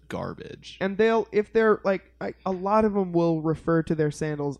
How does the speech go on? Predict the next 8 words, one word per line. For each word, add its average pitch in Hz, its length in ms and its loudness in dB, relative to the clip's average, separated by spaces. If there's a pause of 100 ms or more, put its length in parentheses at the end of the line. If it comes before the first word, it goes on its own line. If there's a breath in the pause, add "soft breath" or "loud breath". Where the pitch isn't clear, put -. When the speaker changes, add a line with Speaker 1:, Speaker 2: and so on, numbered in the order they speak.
Speaker 2:
as 151 300 -2
the 151 100 0
brand 151 440 -4
name 147 360 -4
of 147 240 0
the 151 80 -4
sandal. 151 560 -6 (600)
Speaker 1:
Mm-hmm. 131 360 2